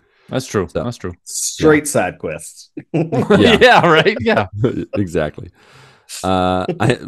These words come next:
Speaker 2: he said, "One thing I did learn, not to activate those gravestones. Those are not for the faint of
Speaker 1: Ooh.
Speaker 2: heart. Those fools will light you up." And they are all, they're so angry. They're just
Speaker 1: Oh,
Speaker 2: like,
Speaker 1: man.
Speaker 2: "Bro!" And then they just
Speaker 1: You
Speaker 2: smash your
Speaker 1: activate that
Speaker 2: face in the snow.
Speaker 1: tombstone and then two bosses come at you.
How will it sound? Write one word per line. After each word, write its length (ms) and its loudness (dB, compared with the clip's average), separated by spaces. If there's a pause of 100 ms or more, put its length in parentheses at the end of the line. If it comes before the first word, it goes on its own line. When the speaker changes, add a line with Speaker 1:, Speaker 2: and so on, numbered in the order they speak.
(120)
Speaker 2:
he 140 -2
said, 200 2
"One 180 2
thing 160 0
I 80 2
did 180 0
learn, 360 2
not 320 -4
to 120 -8
activate 500 -2
those 180 -2
gravestones. 760 -4
Those 260 2
are 100 -4
not 220 -2
for 160 4
the 160 4
faint 160 0
of 80 -2
Speaker 1:
Ooh. 40 -4
Speaker 2:
heart. 320 -4
Those 440 4
fools 360 0
will 200 -2
light 360 -4
you 300 -4
up." 300 -6 (280)
And 120 -6
they 80 -2
are 100 0
all, 380 -2
they're 180 -4
so 320 -2
angry. 480 -4 (280)
They're 120 -4
just 180 -8
Speaker 1:
Oh, 40 -4
Speaker 2:
like, 160 -10
Speaker 1:
man. 120 0
Speaker 2:
"Bro!" 1040 2
And 120 -4
then 80 -4
they 120 -6
just 220 -8
Speaker 1:
You 640 -10
Speaker 2:
smash 0 -
your 80 4
Speaker 1:
activate 400 2
that 140 4
Speaker 2:
face 80 -2
in 100 6
the 60 2
snow. 120 -4 (260)
Speaker 1:
tombstone 120 0
and 160 4
then 260 2
two 360 4
bosses 600 4
come 200 2
at 180 4
you. 260 4